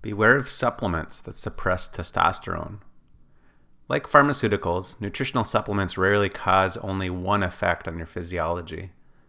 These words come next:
Sometimes, supplements offer numerous health benefits and few, if any, side effects.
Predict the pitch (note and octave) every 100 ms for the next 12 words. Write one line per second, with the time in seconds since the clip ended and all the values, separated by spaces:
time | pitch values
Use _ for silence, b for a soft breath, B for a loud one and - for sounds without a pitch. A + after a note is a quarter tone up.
0 | _ _ _ _ - E3 F3+ F#2+ F2 F2
1 | G#2 - - A2 G#2+ G2+ G2 G2+ G2 F#2+
2 | F#2 G#2+ B2 A#2+ - A2+ - - E2 E2
3 | - E2+ - - - F#2 F#2 F#2 - C3+
4 | A#2 G2+ G2+ F2 - F2+ F#2 - G2+ C3
5 | - - - -